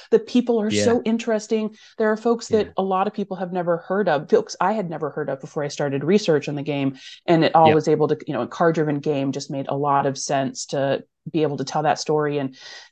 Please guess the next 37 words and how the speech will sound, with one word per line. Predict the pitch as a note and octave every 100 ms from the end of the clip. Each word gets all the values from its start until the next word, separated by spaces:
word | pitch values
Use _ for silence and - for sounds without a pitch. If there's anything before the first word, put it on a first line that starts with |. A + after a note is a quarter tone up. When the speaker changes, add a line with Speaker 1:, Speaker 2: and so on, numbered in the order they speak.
| -
Speaker 1:
to | F#3+
a |
different | D#3+ F3+ F3 D3 B2+
audience, | C3 D3+ C3+ - -
to | D#3+
folks | D#3 D3+ -
that | -
maybe | D#3+ D3+ C#3+ -
aren't | D3+ D#3 D3
as | D3 C#3+ C#3+ - _ - - _ _ -
deeply | F#3 F#3 F3 D#3
nerdy | D3 D3 D#3+ D#3+ C#3 C3+ -
as | C#3+ C#3 E3+
I | F#3+ G3+
am | - C#3 C#3
about | D#3 D#3 D3 D3
these | D3 C#3+
issues. | - F3 - C#3 C#3 C#3 -
Um, | D3+ C#3 D3+
and | D3
it's | D3 C#3+ - - _ D#3+
been | F3 E3
pretty | E3 G#3 G3 F#3 F3+
exciting | - - C4+ C#4+ C#4 C4+
to | - G#3+
have | F#3+ F#3 F3+
found | - D#3+ F3 F#3 F3+ -
an | D#3+
audience, | - D3+ D3+ D3 -
to | - D#3
have | D#3 C#3+
found | - D3+ D3+ D3+ - - - _
people | F3+ F3 E3
that | D#3 D3 -
don't | D#3+ E3+ - -
necessarily | E3+ D#3+ E3 E3 D#3+ D#3
even | D#3 D3+ D3 C#3+